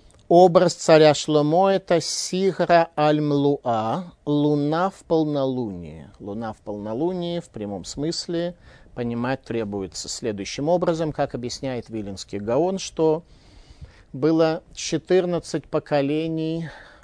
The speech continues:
от Авраама, первого еврея, до царя Давида, и четырнадцать поколений от царя Шломо до разрушения Иерусалимского храма, более точно до царя Иошиягу,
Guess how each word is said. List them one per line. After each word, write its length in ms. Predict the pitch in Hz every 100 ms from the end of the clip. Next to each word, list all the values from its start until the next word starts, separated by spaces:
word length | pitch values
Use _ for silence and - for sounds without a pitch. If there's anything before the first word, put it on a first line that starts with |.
| _
от 280 | 143 151 -
Авраама, 920 | 151 143 123 131 143 151 151 147 147 - _ _ _ _ _
первого 420 | - 139 127 123 123
еврея, 380 | 123 120 123
до 160 | 110 117
царя 340 | - 110 101
Давида, 600 | 92 95 123 151 165 180 - _ - _ _ -
и 100 | 151
четырнадцать 720 | 156 143 180 185 175 - 156
поколений 720 | - 143 143 135 151 151 139
от 180 | 123 -
царя 380 | - 110 101 101
Шломо 640 | - 117 113 135 160 190 - _ _ _ -
до 560 | 120 139 165 180 190 -
разрушения 800 | 139 123 117 113 - 127 123 110
Иерусалимского 680 | 104 - 98 92 - 104 113
храма, 340 | 151 175 185
более 260 | 110 110 104
точно 320 | 110 - 110
до 60 |
царя 360 | 110 - 110 110
Иошиягу, 760 | 113 - 139 147 170 165 170